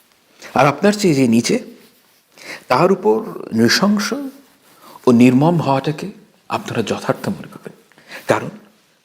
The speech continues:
শুধু অতটুকু সময় আপনারা জীবনে নির্ভয় থাকবেন। আপনাদের মনে হবে যে নির্দয় হওয়াটা morally acceptable, কারণ নির্দয় থাকতে আপনাদের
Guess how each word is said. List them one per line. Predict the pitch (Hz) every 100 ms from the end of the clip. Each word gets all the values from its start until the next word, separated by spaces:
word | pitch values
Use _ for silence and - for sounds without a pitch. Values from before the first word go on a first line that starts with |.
| _ _ _ -
শুধু | 196 208
অতটুকু | 196 202 233 233
সময় | 226 - 190 - - - _ _ _ _ _
আপনারা | 110 - 127
জীবনে | 120 123 147
নির্ভয় | 120 98 - - -
থাকবেন। | - - - - _ _ _ _ _ _ _ _ _ _ _ _ _ _ _ _ _ _ _ _ _ _ _ _ _ _ _ _ _ _ _ _ _ - -
আপনাদের | - - 156 170
মনে | 151 156
হবে | 160 170 - - - _ _ _
যে | 120
নির্দয় | 117 123 123 151 185
হওয়াটা | 147 143 147 - 185 - _ -
morally | 135 151 147 127 127
acceptable, | - 139 - 120 110 - - _ _ _ _ - -
কারণ | 170 196
নির্দয় | 139 139 180 214
থাকতে | 220 208 208 208 202
আপনাদের | 147 165 160